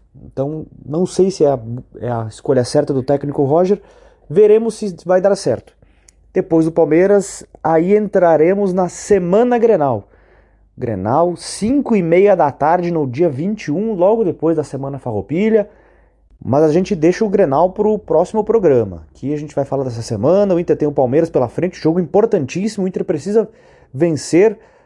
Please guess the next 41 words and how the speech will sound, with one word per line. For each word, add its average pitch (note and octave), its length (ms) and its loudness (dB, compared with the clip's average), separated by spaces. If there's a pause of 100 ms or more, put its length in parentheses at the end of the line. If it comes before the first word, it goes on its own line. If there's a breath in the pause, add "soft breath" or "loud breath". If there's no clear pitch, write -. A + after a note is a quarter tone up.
(140)
pra C3+ 160 -2
começar D#3 420 -2
a F3+ 40 2
mirar E3+ 440 2 (140)
na C#3+ 140 -8
parte C#3+ 260 -2
de C3+ 80 -6
cima D#3+ 220 -8
da D3 80 0
tabela, C#3+ 420 0
buscar D#3 360 -2
a E3+ 40 -2
classificação D3+ 680 -6 (540 soft breath)
para D3+ 140 2
a - 20 2
Libertadores D#3 540 0
de D#3 80 -2
forma E3+ 260 0
direta, E3+ 400 2
se - 100 -10
for F3 120 -2
possível. B2 400 -6
O C3+ 40 -6
Inter F3+ 180 -4
tem A#3 180 0
time A3+ 240 -4
pra F#3+ 180 2
isso, A3 360 -2 (720 soft breath)
basta E3+ 320 0
arrumar F3 240 0
a D#3+ 60 0
casa, F#3+ 400 0
vamos F3+ 260 -2
ver F3 160 0
se - 160 -8
o A#2+ 80 -6
técnico D#3+ 460 -2
Roger E3 180 2
conseguiu G3+ 560 0
fazer F3 360 2
isso G#3+ 320 -2